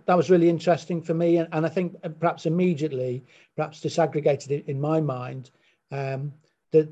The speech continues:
that, that kind of connection between, um, culture and language. Um, not, not to say that the, the, the connection isn't strong, of course it is, but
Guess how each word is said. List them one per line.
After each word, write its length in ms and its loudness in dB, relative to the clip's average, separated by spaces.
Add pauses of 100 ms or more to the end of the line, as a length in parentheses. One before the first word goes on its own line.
(160)
that, 380 -2
that 200 0
kind 160 0
of 60 -2
connection 560 0
between, 800 0 (320)
um, 180 -6
culture 480 -2
and 160 -4
language. 560 -6 (320)
Um, 180 -8 (140)
not, 300 -6
not 180 2
to 80 -6
say 220 4
that 180 4
the, 300 4 (220)
the, 160 -8 (200)
the 260 -2
connection 400 -6
isn't 200 -8
strong, 340 0
of 220 -8
course 260 4
it 60 -6
is, 140 -4
but 220 -2